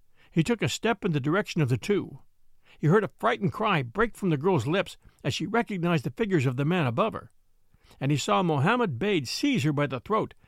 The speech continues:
and bear her back upon the blankets. Cheated passion cast a red blur before the eyes of the Belgian.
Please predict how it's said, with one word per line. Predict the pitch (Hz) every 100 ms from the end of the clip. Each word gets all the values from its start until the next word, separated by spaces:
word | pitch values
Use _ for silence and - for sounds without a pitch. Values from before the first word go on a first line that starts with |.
| _
and | - 117 110
bear | 208 196
her | 214
back | 127 202 208 127
upon | 127 135
the |
blankets. | 113 160 160 80 - - - - _ - _ _ _ _ _ _ _ _ - - - -
Cheated | 247 285 226 120
passion | 220 220 - 131
cast | 147 185 -
a | 120
red | 139 233 185
blur | 127 208 151
before | 143 165
the | 156 -
eyes | 175 139
of | 123
the |
Belgian. | 113 190 180 - -